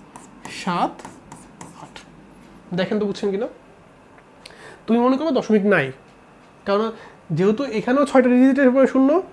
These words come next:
দশমিকের পরে দশ, ছয়টা ডিজিট, এখানেও কিন্তু দশমিকের পরে ছয়টা ডিজিট। So ultimately কিন্তু আমাদের এখানে কোনো দশমিক নাই, so এটাকে গুণ করলে হয়ে যাচ্ছে। দেখো, তিন পাঁচে পনেরো, পনেরো তিরিশ, আর সাতাশটা ছাপ্পান্ন। So এটার ভাগফল হচ্ছে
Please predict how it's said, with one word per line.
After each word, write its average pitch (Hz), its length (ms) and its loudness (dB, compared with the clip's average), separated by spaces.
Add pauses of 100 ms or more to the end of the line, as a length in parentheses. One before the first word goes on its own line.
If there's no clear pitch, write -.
(340)
দশমিকের 233 380 0
পরে 240 140 2
দশ, 220 100 0
ছয়টা 220 220 0
ডিজিট, 269 180 0 (100)
এখানেও 220 280 2
কিন্তু 247 140 2 (220)
দশমিকের 208 280 0
পরে 226 120 -4
ছয়টা 220 180 -2
ডিজিট। 302 160 -2 (120)
So - 40 -4 (120)
ultimately 202 380 -4
কিন্তু 220 180 -2
আমাদের 190 240 -2
এখানে 220 200 -4 (540)
কোনো 190 180 0
দশমিক 220 360 -2
নাই, 302 100 0 (320)
so - 40 -8 (100)
এটাকে 226 240 -2
গুণ 196 160 2
করলে 175 160 -4
হয়ে 156 120 -2
যাচ্ছে। 143 180 -10 (440)
দেখো, 180 180 0 (680)
তিন 196 180 -2
পাঁচে 196 240 -4
পনেরো, 247 260 -2
পনেরো 208 260 0 (120)
তিরিশ, 294 320 0 (260)
আর 160 60 -8
সাতাশটা 175 460 -4 (300)
ছাপ্পান্ন। 147 400 -8 (520)
So - 40 -6 (100)
এটার 247 200 0 (760)
ভাগফল 180 320 -2
হচ্ছে 226 140 -8